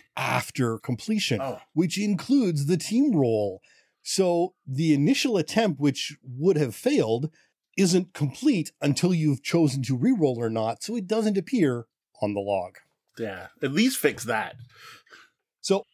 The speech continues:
Speaker 1: additionally, the l-, dice selection in general is larger,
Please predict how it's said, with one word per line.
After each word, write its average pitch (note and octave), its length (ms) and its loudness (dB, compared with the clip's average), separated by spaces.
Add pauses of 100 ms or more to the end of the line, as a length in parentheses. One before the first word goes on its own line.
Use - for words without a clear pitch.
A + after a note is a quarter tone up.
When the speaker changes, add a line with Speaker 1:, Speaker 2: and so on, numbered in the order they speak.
Speaker 1:
additionally, E3 720 2
the C#3 180 0
l-, D3+ 260 -2
dice A3 260 2
selection E3 580 0
in C3 180 -2
general A#2 540 -2
is A#2+ 280 -4
larger, A2+ 600 -4